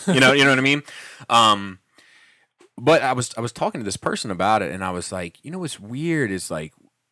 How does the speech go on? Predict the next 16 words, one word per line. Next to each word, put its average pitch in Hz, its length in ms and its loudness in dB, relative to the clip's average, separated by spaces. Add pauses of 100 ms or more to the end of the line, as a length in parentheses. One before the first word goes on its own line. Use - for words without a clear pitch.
(140)
something 151 320 -8
I 107 140 -6
feel 135 200 -6
like 95 100 -6
no 101 200 -6
one 131 180 -4
ever 110 260 -6
prepares 104 560 -4
you 82 120 -12
for 58 540 -14
is - 240 -10
as 98 200 -6
you're 98 120 -6
growing 143 520 -2
up, 120 360 -2 (1400)
y-, - 100 -20